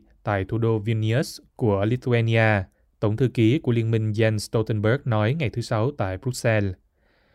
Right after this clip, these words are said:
"Cuộc họp sẽ mang lại cho Kyiv một vị trí bình đẳng hơn tại bàn thương nghị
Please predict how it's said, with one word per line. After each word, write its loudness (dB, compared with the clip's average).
"Cuộc 6
họp 2
sẽ 2
mang 2
lại 2
cho -2
Kyiv 2
một 0
vị 2
trí 0
bình 2
đẳng 0
hơn 0
tại 0
bàn 0
thương 0
nghị 2